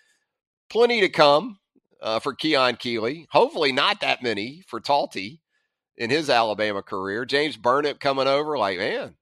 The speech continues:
it's pretty nice. Kool-Aid with his approval. Uh, that's the good feeling if you're a true freshman, and especially a true freshman specialist, because as a specialist, it's already hard enough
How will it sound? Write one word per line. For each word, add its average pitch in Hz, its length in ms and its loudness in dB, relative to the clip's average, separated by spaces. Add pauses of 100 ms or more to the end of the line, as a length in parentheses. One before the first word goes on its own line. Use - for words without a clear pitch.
it's - 100 -20
pretty 147 220 -8
nice. 170 360 -4
Kool-Aid 151 560 2
with 117 140 -4
his 135 180 -4
approval. 151 720 -4 (640)
Uh, 107 260 0
that's 185 260 2
the 147 100 -2
good 151 220 0
feeling 110 400 -2
if 95 160 -8
you're 110 160 -6
a 98 40 -6
true 113 240 -10
freshman, 101 540 -4
and 107 100 -4
especially 139 540 -2
a 120 100 -2
true 156 240 -8
freshman 123 600 -4
specialist, - 880 -8 (380)
because 120 260 -2
as 123 100 -2
a 113 80 -6
specialist, 147 680 -2
it's 120 140 -8
already 143 440 0
hard 107 260 -2
enough 87 400 -8